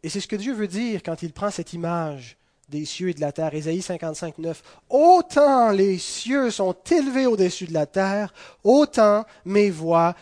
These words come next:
sont élevées au-dessus de vos voies et mes pensées au-dessus de vos pensées. » Maintenant, si l'homme doit prendre la pensée de Dieu,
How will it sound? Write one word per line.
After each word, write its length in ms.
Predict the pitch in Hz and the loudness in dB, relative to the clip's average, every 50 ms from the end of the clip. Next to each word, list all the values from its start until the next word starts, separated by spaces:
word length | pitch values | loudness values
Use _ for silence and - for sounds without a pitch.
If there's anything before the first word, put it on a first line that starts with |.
| - - | -18 -18
sont 260 | - - - 190 180 | -10 -4 -2 -2 -2
élevées 340 | - - 220 202 180 208 220 | 0 0 -2 0 2 2 2
au-dessus 380 | 208 175 170 190 - - 220 | 2 2 0 -2 -4 -4 -6
de 100 | 170 175 | -4 -4
vos 260 | 170 170 180 202 208 | -2 2 4 4 4
voies 380 | 196 170 170 165 165 165 165 180 _ _ - | 4 2 0 0 0 0 0 -2 _ _ -4
et 160 | 175 185 196 | -2 -2 0
mes 160 | 202 226 262 247 | 0 0 0 2
pensées 400 | - 240 233 226 - - 269 262 | 4 4 4 2 0 -2 -4 -4
au-dessus 420 | 247 202 226 220 - - - 254 | -4 -4 -4 -6 -6 -8 -10 -8
de 100 | 208 226 | -6 -6
vos 280 | 214 202 226 254 269 - | -6 -6 -8 -8 -8 -8
pensées. » 480 | - 160 139 - - - 113 101 101 _ _ _ _ _ _ _ _ _ _ _ _ _ _ _ _ _ _ _ _ _ - - - - - _ _ _ _ _ _ _ _ _ _ _ _ _ _ _ _ _ _ _ _ _ _ _ _ _ _ _ _ _ _ _ _ _ _ _ _ _ _ _ _ _ _ _ _ _ _ _ _ _ _ _ _ _ _ _ _ _ _ _ - | -10 -12 -12 -14 -16 -18 -20 -20 -20 _ _ _ _ _ _ _ _ _ _ _ _ _ _ _ _ _ _ _ _ _ -20 -20 -20 -20 -20 _ _ _ _ _ _ _ _ _ _ _ _ _ _ _ _ _ _ _ _ _ _ _ _ _ _ _ _ _ _ _ _ _ _ _ _ _ _ _ _ _ _ _ _ _ _ _ _ _ _ _ _ _ _ _ _ _ _ _ -16
Maintenant, 220 | 151 151 175 185 | -10 -8 -6 -6
si 220 | 175 - - 170 165 | -6 -6 -8 -6 -4
l'homme 320 | 165 175 190 202 202 185 | -2 0 0 0 -2 -2
doit 180 | 156 156 151 143 | -4 -4 -6 -6
prendre 340 | - - 170 180 185 180 | -6 -6 -6 -6 -4 -4
la 120 | 165 151 139 | -6 -8 -8
pensée 360 | - 151 151 143 - - 175 | -8 -8 -8 -8 -8 -10 -10
de 120 | 156 147 | -10 -10
Dieu, 480 | 139 139 123 147 165 175 180 180 160 - | -12 -12 -10 -8 -8 -6 -6 -8 -8 -12